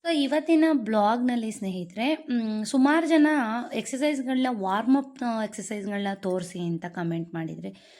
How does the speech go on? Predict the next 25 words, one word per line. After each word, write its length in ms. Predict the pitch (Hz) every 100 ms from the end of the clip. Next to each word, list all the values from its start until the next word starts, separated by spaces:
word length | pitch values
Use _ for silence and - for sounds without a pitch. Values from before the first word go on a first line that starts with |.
| _ _ -
ಆ, 340 | 233 233 233
so 400 | 233 269 269 -
ಇವತ್ತಿನ 460 | 233 277 285 285 262 262
ಬ್ಲಾಗ್‌ನಲ್ಲಿ 960 | 196 202 190 190 208 196 180 185 311
ನಾನು 300 | 254 196 180 - _ 247
ವಾರ್ಮ್ 260 | 240 285
ಅಪ್ 200 | 311 294
ಎಕ್ಸರ್ಸೈಸ್‌ಗಳನ್ನ 680 | 254 - 233 233 202 196 190 185
ತೋರಿಸ್ತಿಲ್ಲ. 600 | 185 175 180 - 180 175 285 - -
So 40 | 214
ಮನೇಲಿರುವಂತಹ 1080 | 196 180 190 226 254 240 214 208 202 196 220
ಕ್ಯಾನನ್ನು 720 | - 196 170 185 214 208 196
ಉಪಯೋಗಿಸ್ಕೊಂಡು 760 | 170 - 180 170 170 _ 180 233
ಯಾವ 240 | 240 233
ರೀತಿಯಾಗಿ 500 | 233 208 208 190 180
ಎಕ್ಸರ್ಸೈಸ್‌ಗಳನ್ನ 880 | 180 180 196 180 175 170 170 165 165
ಮಾಡ್ಕೋತೀನಿ 840 | 185 156 156 - 170 170 165 165 156
ಅಂತ 160 | 151 285
ತೋರಿಸ್ತಾ 480 | 285 202 175 -
ಇದ್ದೀನಿ. 340 | 156 165 165 - _ _ _ _
So 80 | 294
ಏನು 380 | 254 254 269
ಅಂತ 260 | 247 202 -
ಅಂದ್ರೆ, 420 | 175 165 160 202
ನಮ್ಗೆ, 440 | 226 202 196 196